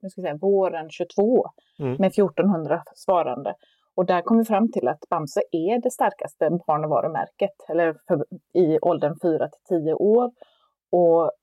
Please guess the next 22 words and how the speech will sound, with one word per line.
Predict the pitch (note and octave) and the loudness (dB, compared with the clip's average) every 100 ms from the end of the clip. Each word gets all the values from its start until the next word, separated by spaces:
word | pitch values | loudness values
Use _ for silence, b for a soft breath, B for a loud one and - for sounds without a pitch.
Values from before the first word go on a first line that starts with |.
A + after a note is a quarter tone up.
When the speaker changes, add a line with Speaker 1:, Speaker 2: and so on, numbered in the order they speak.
| - | -2
Speaker 1:
över | F#3+ F#3 | 0 4
nittio | G3 A3+ - - F3+ | 4 4 0 -2 -2
procent | G3 - A3+ B3+ A3 | -2 -2 2 2 4
av | G3+ F3+ | 2 0
barnen | D#3 - D#3+ | -2 -6 -10
i | |
den | E3 | -10
här | D#3+ | -6
åldern | - - D#3 D3 | -6 -6 -10 -12
svarar | - E3+ D#3 | -2 2 2
ja | D#3+ C3+ D3 - - | 2 0 -2 -4 -6
på | |
att | D3 | -6
de | - | -8
känner | D3 D3 D#3 | -8 -8 -6
till | - F#3 F3 - - | -4 -2 -2 -6 -8
Bamse. | F#3+ D3 - - _ | -6 -6 -12 -14 _
Så | _ | _
att, | F#3 - - - | -4 -4 -16 -14
så | - | -6
att | F3 - | -6 -2
Bamse | F#3+ D3+ | -4 -4